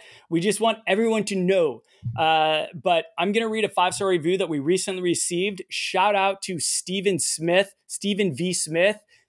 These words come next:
Thank you so much for your review. This is an incredible review. I actually, I pre-read this review and I was like, "Whoa, this is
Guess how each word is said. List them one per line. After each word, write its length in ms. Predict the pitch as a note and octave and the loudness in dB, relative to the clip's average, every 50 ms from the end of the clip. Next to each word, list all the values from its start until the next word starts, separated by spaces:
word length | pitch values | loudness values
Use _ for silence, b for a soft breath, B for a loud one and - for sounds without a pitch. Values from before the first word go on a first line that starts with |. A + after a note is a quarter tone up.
| b _ | b _
Thank 240 | F#3+ G3 G3+ G3+ - | 0 0 0 0 -2
you 60 | E3+ | -6
so 260 | - - - F3+ F#3 | -4 -2 0 0 0
much 240 | F#3+ F3+ F3+ F3+ - | 2 2 0 0 -2
for 100 | - F3+ | -2 0
your 160 | F3 E3+ D#3+ | 0 2 2
review. 340 | D#3+ D3+ C#3 B2+ D3 E3 F3+ | 2 0 -2 0 0 0 2
This 200 | D#3 F#3 F3+ - | 2 2 0 -2
is 100 | B3+ A3+ | -2 -6
an 100 | C#4 C4 | -4 -4
incredible 380 | B3 G3+ G3+ - F3+ F#3 F3 F#3 | -4 -4 -2 0 0 0 2 2
review. 240 | F3 E3 D3+ C#3 C#3+ | 2 2 0 0 0
I 100 | D#3 F3 | 2 0
actually, 300 | - - - A#3 F#3+ - B B B B | 0 0 -2 -6 -6 -6 B B B B
I 80 | B E3+ | B -2
pre-read 540 | - - - - A#3 C4 B3+ G3+ F#3+ F3 E3 | -2 -2 -4 -4 -2 0 2 2 2 2 2
this 160 | F#3+ E3 - | 2 0 0
review 260 | F#3 E3 C#3 D3+ D#3 | -2 -2 0 0 0
and 80 | C#3+ C#3 | 0 0
I 40 | C#3+ | 0
was 80 | C3+ D#3 | 0 0
like, 160 | C#3 A#2+ - | -2 -2 -4
"Whoa, 640 | - B2+ B2 B2+ C3 D#3 E3 D3+ C3 A2 G#2 G#2 - | -8 -14 -12 -6 -2 2 2 2 2 0 -4 -6 -4
this 200 | D#3 D3+ - - | -2 -2 0 0
is 340 | F3+ D#3+ C#3 A#2+ - - | 0 0 -2 -4 -6 -8